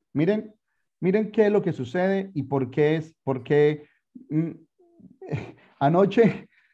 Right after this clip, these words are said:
anoche yo ya tenía mi reunión montada. <laughs> La reunión de hoy ya la tenía lista. Pero entonces me puse a leer cosas que yo siempre estoy leyendo cosas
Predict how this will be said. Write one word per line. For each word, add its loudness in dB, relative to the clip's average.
anoche 0
yo -6
ya 2
tenía 2
mi 0
reunión 0
montada. -2
<laughs> -20
La -2
reunión 2
de 4
hoy 4
ya 4
la 2
tenía -2
lista. -6
Pero 2
entonces 4
me 2
puse 0
a 4
leer 2
cosas -4
que -8
yo -2
siempre -4
estoy -4
leyendo -2
cosas 0